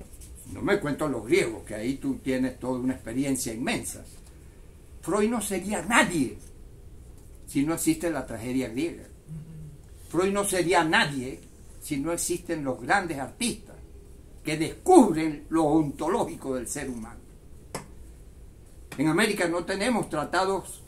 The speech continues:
antropológicos serios, están Cien años de soledad y no hace falta otro. Y la estructura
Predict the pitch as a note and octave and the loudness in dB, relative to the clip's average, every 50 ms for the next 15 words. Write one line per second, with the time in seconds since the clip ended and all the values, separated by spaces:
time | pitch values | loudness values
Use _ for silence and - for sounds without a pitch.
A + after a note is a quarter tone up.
0 | - - - - - C#3 C3+ C3+ D3+ D3 - D3 D#3+ E3+ G3+ G3+ G3+ G3+ D#3 D3+ | -18 -16 -14 -8 -6 -6 -4 -2 -4 -4 -2 0 2 2 4 4 2 2 0 -2
1 | - - B3+ B3+ - C#3 B2+ A2 G#2+ - C3 - - F#3 G3 F#3 F#3 F3 E3+ F3 | 0 2 4 4 4 2 0 -2 -2 -8 -6 0 2 2 4 4 4 4 4 2
2 | F#3 G3 G3+ F3+ F3+ E3+ - E3+ C#3+ C#3+ G#3+ B3+ C4 G3+ F#3+ G3+ G#3 G3+ G3+ G3+ | 0 0 -2 -2 -2 -2 -2 -2 -2 -2 -2 -2 -2 -2 -2 -2 -2 -2 -2 -4
3 | G3+ F#3+ F3+ - A3 C4 C4 B3 - - - - - - - - - - - - | -4 -6 -8 -6 -6 -8 -8 -8 -8 -12 -14 -14 -16 -16 -18 -20 -20 -20 -20 -20
4 | - - - - - - - - - - - - - F3+ G3+ F#3+ F3 E3 D#3 - | -20 -20 -20 -20 -20 -20 -20 -20 -20 -18 -16 -8 -4 -2 2 2 2 2 2 -2
5 | - C#3 B2+ - F3 F3 F3 - - E4+ F4+ F4 - C3+ C3+ | -8 -12 -6 0 0 0 0 4 8 10 10 10 10 6 -2